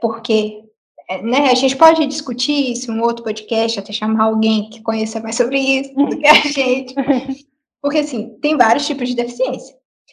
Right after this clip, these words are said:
Speaker 1: As
Speaker 2: Uhum.
Speaker 1: pessoas que usam cadeiras de rodas, elas precisam da rampa. Ou as pessoas que têm mobilidade reduzida e não conseguem subir a escada, elas vão utilizar a rampa. Mas, por exemplo, um idoso que dá conta de subir a escada, talvez ele opte pela escada e não queira rampa.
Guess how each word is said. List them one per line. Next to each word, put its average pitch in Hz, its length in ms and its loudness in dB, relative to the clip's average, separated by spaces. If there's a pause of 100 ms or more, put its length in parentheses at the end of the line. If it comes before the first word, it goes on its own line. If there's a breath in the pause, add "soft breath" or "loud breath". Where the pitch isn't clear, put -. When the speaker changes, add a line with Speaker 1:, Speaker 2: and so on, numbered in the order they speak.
(220 soft breath)
Speaker 1:
As 233 120 0
Speaker 2:
Uhum. 233 60 0
Speaker 1:
pessoas 311 380 6
que 302 360 -4
usam 220 260 -2
cadeiras 202 380 -4
de - 60 -10
rodas, 285 280 0
elas 196 220 2
precisam 214 420 -8
da 262 120 0
rampa. 277 540 -2
Ou 226 280 6
as 208 100 4
pessoas 208 340 -4
que - 60 -20
têm 208 100 -2
mobilidade 202 600 2
reduzida 220 460 -2
e - 20 4
não 196 140 0
conseguem 190 400 0
subir 196 280 -2
a - 20 -2
escada, 269 640 2 (540 loud breath)
elas 254 220 8
vão 214 120 2
utilizar 233 440 -4
a 381 120 -8
rampa. - 300 -6 (320 loud breath)
Mas, 320 140 2
por 403 140 0
exemplo, 330 480 -2
um 294 120 4
idoso 202 580 -2 (120)
que 415 100 4
dá 339 140 4
conta 208 280 -4
de 196 120 -8
subir 185 180 -8
a 175 40 -6
escada, - 500 -4 (320)
talvez 233 340 6
ele 277 160 6
opte 311 300 0
pela 208 180 2
escada 240 360 2
e 330 40 0
não 427 140 -2
queira 480 320 2
rampa. - 360 -2